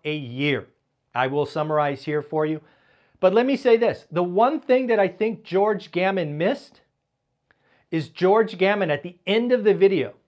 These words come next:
he should have advised you with a statement. "If you believe me, this is what you should do." He did not do that.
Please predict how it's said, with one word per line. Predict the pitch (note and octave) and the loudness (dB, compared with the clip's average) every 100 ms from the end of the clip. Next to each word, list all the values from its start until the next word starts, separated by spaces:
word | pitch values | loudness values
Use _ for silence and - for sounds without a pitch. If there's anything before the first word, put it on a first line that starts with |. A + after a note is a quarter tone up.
| _ _ _ _ _ _ _ _ | _ _ _ _ _ _ _ _
he | F3+ | -8
should | D#3+ - A3+ B3 | -8 -2 2 4
have | B3 | 6
advised | A3 F3 F3 F3+ G3 D#3+ | 4 4 4 4 2 -2
you | F3 F3+ F3 D#3+ _ | -6 -6 -6 -8 _
with | C#3+ D#3+ D#3+ - - | -4 -4 -4 -10 -8
a | C#3+ | -8
statement. | - - E3+ C3 A2+ - _ _ _ _ _ _ | -6 -6 -6 -6 -16 -20 _ _ _ _ _ _
"If | A3+ C4+ C#4+ | 0 0 0
you | A#3+ B3+ | 0 2
believe | A3 A#3 D4 D4+ | 4 4 4 2
me, | F3+ B2+ F3 - _ _ _ _ _ _ _ - | 0 -4 -8 -14 _ _ _ _ _ _ _ 2
this | D#3 A3+ A3+ | 4 4 2
is | G#3+ F#3+ | -4 0
what | G3 F#3+ | 0 0
you | F3+ | -6
should | F3 F3+ E3+ | -4 -4 -2
do." | C3+ C3 - _ _ _ _ _ _ _ _ _ _ _ _ | -4 -8 -8 _ _ _ _ _ _ _ _ _ _ _ _
He | - F3+ | -10 -8
did | C3+ D#3 | -4 -6
not | D3 D3+ E3+ B2+ | -2 0 -2 -4
do | C#3 B2+ | -8 -8
that. | G2 - | -12 -18